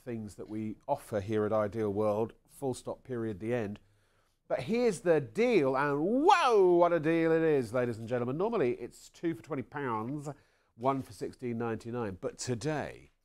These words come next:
and until they decide not to do it anymore, which could be any time,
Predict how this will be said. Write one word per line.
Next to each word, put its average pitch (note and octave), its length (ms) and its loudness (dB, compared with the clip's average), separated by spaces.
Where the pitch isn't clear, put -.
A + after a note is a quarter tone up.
and A2+ 280 -4
until C#3 440 -2
they B2+ 140 2
decide A#2 400 -4
not C3 200 -8
to B2+ 60 -18
do C#3+ 160 -8
it C#3 80 -2
anymore, C#3 440 -2
which - 180 -6
could G#3 180 2
be B3 160 2
any D#4+ 220 6
time, C#3 640 4